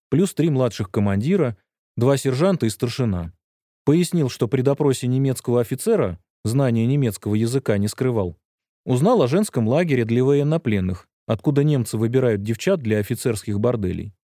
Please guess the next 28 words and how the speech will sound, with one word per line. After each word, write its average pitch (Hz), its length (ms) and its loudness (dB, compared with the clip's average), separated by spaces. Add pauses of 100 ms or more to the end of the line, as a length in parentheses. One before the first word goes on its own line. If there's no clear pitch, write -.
(360)
Надо 160 280 2
спасать. - 560 -8 (640)
И 120 80 2
мы 196 100 4
смогли 139 380 0
это 139 200 2
сделать. 117 460 -2 (360)
За 120 160 2
две 156 180 2
недели 135 480 0
пешком 120 580 -2
вывели 143 380 0
их 107 160 0
к - 60 -6
нашим, 117 500 -2 (240)
до 127 180 2
окружения 131 580 2
Киева 170 320 0
успели. 98 600 -4 (460)
Так 175 160 2
что 170 280 2
мне 143 260 0
капнула 147 440 0
вторая 131 400 0
звезда 104 340 -2
героя 117 380 0
на 104 160 0
грудь. 92 320 -4